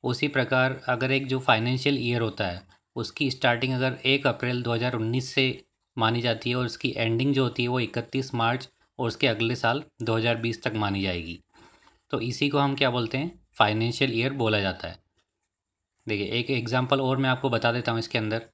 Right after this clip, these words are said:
जैसे कि last year of sales, अगर हम कंपनीज के अंदर काम करते हैं Tally ईआरपी नाइन पे तो उसके अंदर सेल्स होती है अलग-अलग टाइप की।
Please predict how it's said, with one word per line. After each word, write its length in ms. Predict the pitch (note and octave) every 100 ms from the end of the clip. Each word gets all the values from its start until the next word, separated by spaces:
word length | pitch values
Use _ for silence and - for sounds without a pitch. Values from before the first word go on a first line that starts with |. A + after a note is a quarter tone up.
| _ _ _ _ _ _ _ _ _ _ _ _ _ _ _ _ _ _ A#2
जैसे 180 | A#2+
कि 100 | C3+
last 420 | D3 A#2+ C#3 C#3 -
year 220 | C#3 C3+
of 120 | C#3
sales, 520 | C3+ - A#2 G2+ - - _
अगर 220 | A#2 G#2+ B2+
हम 180 | C3
कंपनीज 560 | C3 - A#2 A2+ C3 B2+
के 100 | -
अंदर 200 | B2 A#2+
काम 280 | A#2 A2 A2+
करते 320 | A2+ A2 -
हैं 200 | A2 A#2+ - _ _ - - -
Tally 240 | - G#2+ A2
ईआरपी 440 | A#2 A#2 A2+ B2
नाइन 200 | A2+ A2
पे 80 | A#2
तो 180 | C3+ C3+
उसके 320 | G#2+ G2+ C3
अंदर 120 | C3+
सेल्स 380 | C#3 C#3 C#3+ C#3
होती 220 | G#2+ -
है 60 | G2+
अलग-अलग 400 | G2 F#2+ F#2 -
टाइप 220 | F2+ -
की। 140 | F2